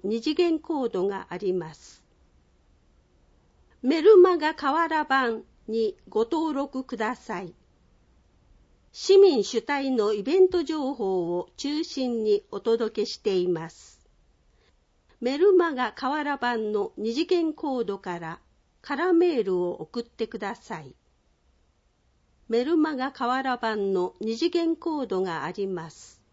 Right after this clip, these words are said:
市民活動に関する問い合わせ先、市民活動支援センター、市民プラザ内、電話、ファックス、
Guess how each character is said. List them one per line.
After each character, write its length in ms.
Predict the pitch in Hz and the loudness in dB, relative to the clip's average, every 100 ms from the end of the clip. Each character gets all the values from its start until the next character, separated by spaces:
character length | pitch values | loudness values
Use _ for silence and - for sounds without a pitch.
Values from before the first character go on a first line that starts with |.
| _ _ _ _ _ _ _ _ _ _ _ _ _ _ _ _ _ | _ _ _ _ _ _ _ _ _ _ _ _ _ _ _ _ _
市 220 | - 320 | -4 8
民 260 | 359 440 415 | 12 12 12
活 340 | 415 392 339 | 6 0 0
動 280 | 240 233 208 | 6 6 8
に 220 | 185 185 | 6 4
関 340 | - 339 320 339 | 2 -2 0 -2
す 180 | 302 | -4
る 160 | 214 185 | -4 -4
問 280 | - 254 262 | -4 -4 -2
い 80 | 254 | -2
合 120 | 233 | -2
わ 100 | 240 | -4
せ 160 | - | -6
先、 560 | 190 190 185 - 175 - _ _ _ _ _ - | -8 -6 -8 -8 -10 -10 _ _ _ _ _ -14
市 180 | - 302 | -2 8
民 240 | 403 415 | 10 10
活 340 | 415 339 285 208 | 8 0 -2 0
動 220 | 202 185 | 0 0
支 220 | - 262 | -2 0
援 180 | 381 349 | 2 2
セ 220 | 349 294 | 2 -2
ン 100 | 262 | -4
タ 180 | - 196 | -4 -8
ー、 300 | 175 175 170 _ _ _ _ _ _ _ | -6 -8 -14 _ _ _ _ _ _ _
市 200 | - 269 | -6 2
民 280 | 311 381 359 | 8 8 8
プ 160 | - | 2
ラ 160 | 302 311 | -4 -4
ザ 160 | 285 254 | -4 -4
内、 360 | 196 180 170 - _ _ _ _ 185 | -4 -6 -10 -16 _ _ _ _ -2
電 380 | 233 247 240 | 0 0 -4
話、 240 | 185 180 - _ _ _ | -4 -6 -8 _ _ _
フ 80 | 285 | -6
ァ 40 | |
ッ 20 | 254 | -6
ク 160 | - | -6
ス、 360 | 233 - 180 | -12 -10 -10